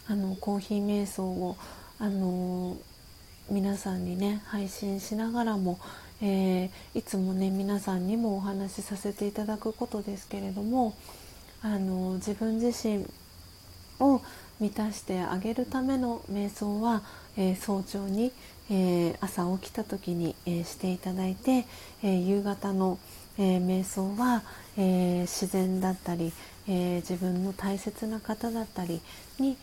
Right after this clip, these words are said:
えー、向けてですね、えー、瞑想を、あの、していただくと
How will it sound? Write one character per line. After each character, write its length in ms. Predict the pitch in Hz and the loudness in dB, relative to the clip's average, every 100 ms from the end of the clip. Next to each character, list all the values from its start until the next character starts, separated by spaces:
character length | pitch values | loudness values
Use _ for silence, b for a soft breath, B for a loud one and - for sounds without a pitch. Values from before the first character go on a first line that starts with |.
| B - | B -4
え 180 | 202 190 | 0 2
ー、 20 | |
向 140 | 180 175 | 2 0
け 160 | 190 | -2
て 160 | 190 196 | -2 -2
で 120 | 180 | -2
す 140 | - | -4
ね、 200 | 208 226 - - - - - - - - | 0 0 -2 -14 -20 -20 -20 -20 -20 -2
え 160 | 196 185 | 2 4
ー、 60 | 185 | 4
瞑 180 | 180 | 2
想 200 | 180 175 | 2 2
を、 280 | 180 175 165 - - | 4 4 2 -2 -2
あ 100 | 190 | 2
の、 180 | 180 180 | 2 0
し 80 | |
て 160 | - 190 | -2 -2
い 60 | 185 | 0
た 140 | 190 | 0
だ 140 | 196 | -2
く 80 | 190 | -4
と 240 | - - | -4 -4